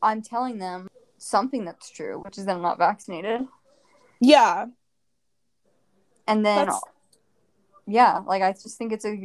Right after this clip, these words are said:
Speaker 1: good move. And, it, like, that's not gonna be the only one, but I just, I think I should get,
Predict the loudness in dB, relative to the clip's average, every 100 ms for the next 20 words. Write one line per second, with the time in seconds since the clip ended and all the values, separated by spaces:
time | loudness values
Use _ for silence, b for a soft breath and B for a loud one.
0 | -12 -4 -4 -2 -4 -4 -6 -8 -6 0
1 | 2 4 4 4 2 2 -8 -6 -6 -6
2 | -8 -10 -6 -8 -4 0 0 0 2 2
3 | 2 -2 0 -2 -4 -6 -2 2 2 0